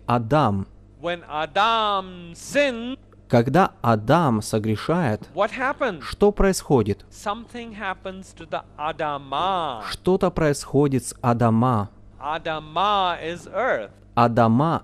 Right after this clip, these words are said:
Speaker 1: это земля.
Speaker 2: Adamah is the ground.
Speaker 1: Адама —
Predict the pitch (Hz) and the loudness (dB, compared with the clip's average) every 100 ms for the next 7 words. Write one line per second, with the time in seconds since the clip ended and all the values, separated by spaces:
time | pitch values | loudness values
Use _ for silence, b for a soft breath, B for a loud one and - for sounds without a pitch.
0 | - 117 131 113 131 139 151 131 101 170 | -2 0 0 0 0 2 2 2 0 -2
1 | 175 180 180 190 190 208 233 254 247 190 | -2 -2 -4 -6 -4 -2 0 0 -2 -4
2 | 139 131 127 135 156 202 | 0 2 6 4 4 2